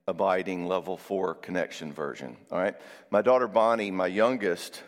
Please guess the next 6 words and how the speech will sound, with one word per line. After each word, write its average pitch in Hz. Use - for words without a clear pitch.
is, 92
um, 87
a 90
nurse. 113
And, 107
um, 92